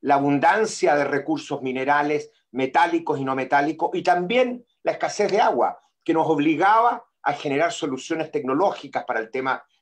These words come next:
de escasez, de escasez de agua. Y de ahí armar una estrategia conjunta, que además genera externalidades de conocimiento hacia todo el resto de la sociedad, y por eso la transforma en una minería virtuosa.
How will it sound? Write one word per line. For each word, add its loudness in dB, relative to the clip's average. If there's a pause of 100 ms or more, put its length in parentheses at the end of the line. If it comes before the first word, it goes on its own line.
(100)
de -6
escasez, -10 (160)
de -10
escasez -8
de -2
agua. -6 (400)
Y -4
de 4
ahí 4
armar -2
una -6
estrategia -4
conjunta, -2 (520)
que 0
además 0
genera -2 (180)
externalidades 2
de -4
conocimiento -4 (180)
hacia -4
todo 2
el 0
resto -4
de 0
la 0
sociedad, 0 (260)
y 0
por 0
eso -2
la 2
transforma 0
en -4
una 0
minería -2
virtuosa. -8